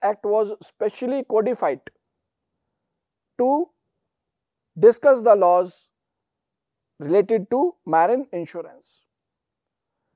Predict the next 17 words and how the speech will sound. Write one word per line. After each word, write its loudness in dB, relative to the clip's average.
Prior 8
to 0
the 4
legislation, -2
that -2
is 0
the 6
Marine 4
Insurance -2
Act, 0
questions 2
turning 4
on 2
this 0
branch -2
of 0
law 6